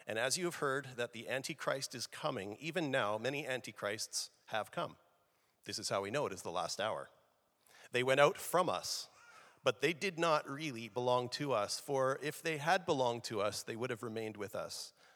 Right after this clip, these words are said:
But their going showed that none of them belonged to us. But you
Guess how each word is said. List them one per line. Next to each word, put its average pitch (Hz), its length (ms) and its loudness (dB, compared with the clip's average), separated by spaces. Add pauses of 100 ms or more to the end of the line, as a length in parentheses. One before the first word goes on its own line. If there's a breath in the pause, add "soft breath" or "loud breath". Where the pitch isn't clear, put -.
(200 soft breath)
But 120 100 -4
their 131 80 0
going 117 440 4
showed 127 360 2 (200)
that 147 140 -4
none 139 160 0
of 107 120 -4
them 101 260 -6
belonged 104 300 -4
to - 120 -8
us. - 240 -10 (1120 soft breath)
But 117 120 -2
you 147 360 0